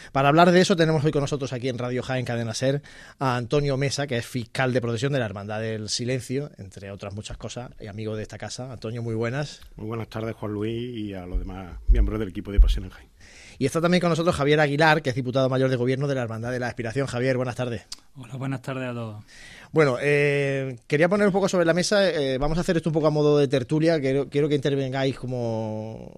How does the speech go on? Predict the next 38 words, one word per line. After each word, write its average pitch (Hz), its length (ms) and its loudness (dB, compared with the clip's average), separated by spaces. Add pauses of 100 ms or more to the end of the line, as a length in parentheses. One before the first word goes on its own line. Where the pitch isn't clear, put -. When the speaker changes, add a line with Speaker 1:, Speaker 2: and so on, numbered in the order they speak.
(120)
Speaker 1:
como 120 260 -6
queráis, 123 520 -2
eh, 107 360 -10
que - 80 -10
no 110 100 -8
sea 123 160 -8
una 113 220 -8
entrevista, 113 540 -4 (560)
y 120 100 -2
vamos 139 220 2
a 151 40 6
ir 147 60 6
poniendo 139 340 0
temas 131 280 -2
sobre, 120 400 -2
sobre 117 200 -4
la 120 120 -4
mesa 135 180 -4
para 120 180 -4
que 123 80 -6
la 113 80 -6
gente 139 240 -6
sepa 170 300 -4 (160)
qué 151 280 2
trabajo 143 420 2
hay 139 80 4
detrás 139 340 0
de, 147 300 2
de 113 100 -4
sacar 113 240 -8
una 117 140 -8
procesión 117 280 -8
a 127 40 -8
la 135 100 -8
calle. 82 300 -10
O - 20 -18
sea, - 140 -20
llegan 131 340 -10